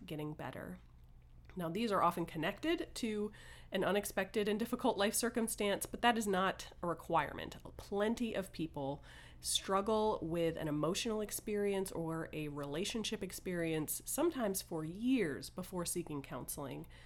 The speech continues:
Um, but that is a really common thing that brings people through the door.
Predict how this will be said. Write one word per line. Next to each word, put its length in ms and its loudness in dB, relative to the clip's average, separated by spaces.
Um, 340 -2
but 140 0
that 180 6
is 140 4
a 80 4
really 480 4
common 480 4
thing 480 -4
that 160 -4
brings 300 -2
people 480 -8
through 180 -2
the 120 -4
door. 340 -8